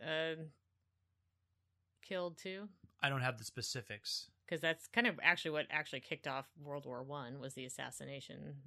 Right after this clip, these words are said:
Speaker 2: Yes,
Speaker 1: Yeah.
Speaker 2: that's what made everyone start fighting everyone else. That's what actually
Speaker 1: Mm-hmm.
Speaker 2: started, like, the wars being declared, but
Speaker 1: Did they have a hand in that?
Speaker 2: I have just told you the extent of my knowledge of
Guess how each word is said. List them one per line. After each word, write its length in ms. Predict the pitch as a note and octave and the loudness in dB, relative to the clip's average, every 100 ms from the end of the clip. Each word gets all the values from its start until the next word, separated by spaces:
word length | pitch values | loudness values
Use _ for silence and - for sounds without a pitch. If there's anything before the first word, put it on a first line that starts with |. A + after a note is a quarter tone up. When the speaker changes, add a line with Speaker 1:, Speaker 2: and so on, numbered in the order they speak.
| - | -10
Speaker 2:
Yes, 560 | C#3+ C3+ C3+ A#2+ A2 - | -4 0 2 4 2 -2
Speaker 1:
Yeah. 60 | C3+ | 4
Speaker 2:
that's 340 | C#3+ C3+ - | 4 4 -2
what 280 | D3 C3 B2 | 0 0 2
made 180 | A#2+ A#2+ | 2 4
everyone 380 | A#2+ A2+ A2 G#2+ | 4 4 -4 -4
start 260 | - A2+ | -2 -2
fighting 320 | G#2+ G#2+ G#2+ G2+ | 2 2 2 0
everyone 300 | F#2+ F#2+ G2 | -4 -8 -8
else. 180 | G#2+ | -4
That's 180 | A#2 A2 | -2 0
what 140 | A2+ A2 | 2 2
actually 280 | A2 - | 2 0
Speaker 1:
Mm-hmm. 80 | C#3+ | -2
Speaker 2:
started, 280 | B2+ A2 G#2 | 0 0 0
like, 220 | G#2+ G#2 | -2 -4
the 80 | G#2 | -4
wars 320 | G#2 G#2+ G#2+ | -6 -2 -4
being 220 | G#2 A2 G2+ | -4 -6 -6
declared, 520 | G2+ - G2+ G2 G2 | -8 -4 -2 -4 -6
but 180 | G2+ F#2+ _ _ _ | -12 -12 _ _ _
Speaker 1:
Did 160 | - C#3+ | -10 -2
they 120 | D3+ | 0
have 100 | C#3+ | 0
a 40 | |
hand 220 | C#3 D3 C#3+ | -2 -4 -4
in 80 | C3+ | -4
that? 240 | C#3 - - - _ _ _ _ - | -6 -8 -14 -20 _ _ _ _ 2
Speaker 2:
I 880 | A#2+ A#2 A#2 A#2 A#2 A2+ A2+ A2+ A#2+ - _ _ _ _ - | 4 4 2 0 -2 -2 0 -2 -4 -8 _ _ _ _ -10
have 240 | A2 A#2 | 2 2
just 400 | A2 B2 A#2 - | 4 2 2 -6
told 280 | - B2+ A#2+ | -2 -2 -2
you 200 | A#2 A#2+ | -4 -4
the 140 | A#2 A2+ | -2 -4
extent 360 | G2+ - A#2 | -4 -6 -4
of 80 | A#2+ | -2
my 140 | A2+ | -2
knowledge 560 | A2 A2 A2+ A2+ A2 - _ _ _ _ | -2 -2 0 -2 -4 -6 _ _ _ _
of 220 | A#2 A2 | -4 -2